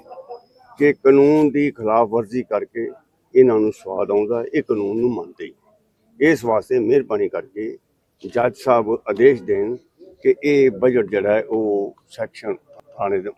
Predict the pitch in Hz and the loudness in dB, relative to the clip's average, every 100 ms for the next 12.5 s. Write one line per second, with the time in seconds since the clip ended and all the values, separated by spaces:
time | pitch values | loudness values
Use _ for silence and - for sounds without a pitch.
0 | 104 101 104 92 101 123 117 120 95 95 | -12 -8 -6 -6 -2 -2 -2 -8 -6 -6
1 | 92 82 85 78 71 _ - - _ _ | -6 -8 -10 -10 -12 _ -20 -20 _ _
2 | _ _ - 120 98 107 110 127 139 - | _ _ -4 -4 -2 -2 0 -2 -4 -2
3 | 120 117 98 95 90 90 120 110 95 90 | 0 0 -4 -6 -6 -8 -14 -12 -10 -8
4 | 82 87 113 127 - _ _ - 92 95 | -6 -6 -6 -8 -14 _ _ -14 -10 -8
5 | 78 98 80 - - - _ _ _ _ | -10 -12 -12 -14 -20 -20 _ _ _ _
6 | _ _ _ _ _ 120 117 123 123 127 | _ _ _ _ _ -2 0 -2 -4 0
7 | 127 135 135 160 120 92 95 107 _ - | 2 0 2 2 2 0 -8 -14 _ -20
8 | _ _ - 123 - 143 127 113 107 95 | _ _ -4 -4 0 2 2 2 0 -2
9 | 113 131 120 95 98 107 _ _ _ _ | -2 -2 -2 -6 -8 -12 _ _ _ _
10 | - 139 120 - 127 131 107 95 92 95 | -2 0 0 0 -4 -4 -6 -4 -4 -6
11 | 107 - 92 101 - 98 92 104 - 123 | -6 -4 -2 -2 -4 -10 -4 -4 0 4
12 | 160 147 143 - 123 | 4 4 0 0 -4